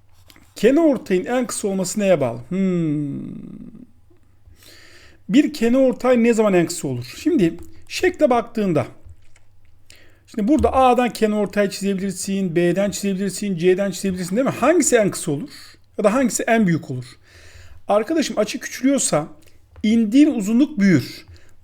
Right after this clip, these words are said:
Dolayısıyla burada otuzdan gönderdiğin kenar ortay en uzundur. Tam tersine en büyük açı olan doksandan giden kenar ortay da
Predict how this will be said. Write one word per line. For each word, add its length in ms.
Dolayısıyla 440
burada 380
otuzdan 760
gönderdiğin 720
kenar 380
ortay 320
en 260
uzundur. 580
Tam 320
tersine 560
en 280
büyük 260
açı 240
olan 400
doksandan 760
giden 380
kenar 280
ortay 440
da 280